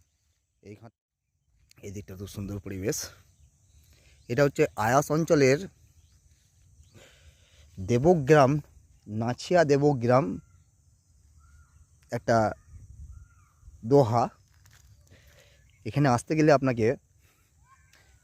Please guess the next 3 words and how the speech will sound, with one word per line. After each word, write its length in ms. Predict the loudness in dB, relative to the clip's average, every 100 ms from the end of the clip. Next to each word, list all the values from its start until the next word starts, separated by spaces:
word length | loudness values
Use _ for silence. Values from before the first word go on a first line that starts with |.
| _ _ _ _ -6
আয়াস 240 | -2 -2 -4 -10 -6
থেকে, 220 | 2 2 2 -4 -18 -20 -20 -20 -4 0
আয়াস 180 | 0